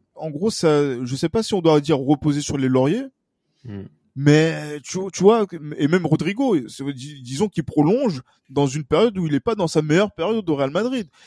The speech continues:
Speaker 1: Donc, euh, je veux bien, je veux bien,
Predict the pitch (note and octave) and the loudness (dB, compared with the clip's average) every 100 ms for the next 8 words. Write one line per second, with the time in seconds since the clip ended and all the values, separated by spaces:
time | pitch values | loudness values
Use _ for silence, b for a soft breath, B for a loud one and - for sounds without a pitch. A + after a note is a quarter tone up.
0 | b - D#3+ D3+ C#3+ C3+ b b b b | b -6 -4 0 0 -2 b b b b
1 | _ _ _ - C#4+ B2+ F3+ F3+ C4 C#4+ | _ _ _ -18 -6 6 6 6 0 -2
2 | - _ _ F3 D3+ D#3+ D#3+ | -4 _ _ -10 0 2 2